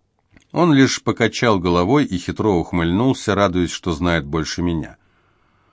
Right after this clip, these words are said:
Оглядываясь назад, я предположил, что старому солдату нравилось быть моим учителем. Надзирать за работниками, расчищающими от камней поле, совсем неподходящее занятие для бывалого военного вроде него.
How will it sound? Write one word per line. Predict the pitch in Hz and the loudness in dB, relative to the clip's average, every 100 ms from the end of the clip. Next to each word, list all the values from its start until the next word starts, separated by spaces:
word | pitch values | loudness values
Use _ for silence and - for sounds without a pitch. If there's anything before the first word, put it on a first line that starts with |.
| _ _ _ _ _ - | _ _ _ _ _ -8
Оглядываясь | 87 113 180 165 156 139 | -2 2 4 4 4 4
назад, | 147 135 185 190 | 0 2 2 2
я | 139 | 0
предположил, | - 120 - 127 127 156 180 | 0 -6 -2 0 2 2 0
что | - | -2
старому | 113 - 147 147 | -6 -2 0 0
солдату | 131 - 123 127 170 135 | 0 0 0 2 0 2
нравилось | 127 143 147 135 90 | 4 4 4 2 2
быть | 113 139 | 0 0
моим | 120 123 131 | 2 2 4
учителем. | 135 - 143 - 65 55 _ _ _ _ _ _ _ - | 2 2 -2 -2 -14 -16 _ _ _ _ _ _ _ -4
Надзирать | 98 85 127 185 123 | -4 0 2 2 2
за | 123 | 2
работниками, | 131 131 165 - 117 - 90 | 2 2 0 2 0 2 2
расчищающими | 87 - - 90 - 113 104 87 - 92 | 2 -2 -6 -6 -2 0 0 -2 -2 0
от | 87 | 0
камней | - 98 98 104 95 | 0 0 2 2 0
поле, | 127 139 107 | 2 2 2
совсем | - 92 - 143 | -2 -4 -2 -2
неподходящее | 90 73 - 87 82 78 - 80 | -2 -6 -4 -2 0 -2 -4 -4
занятие | 85 85 82 - 80 | -2 -2 -2 -4 -6
для | 73 | -4
бывалого | 80 82 87 85 85 82 | -4 0 2 2 0 0
военного | 85 87 82 78 76 | 0 0 0 -2 -4
вроде | 71 76 67 | -4 -8 -8
него. | 69 67 67 | -10 -10 -12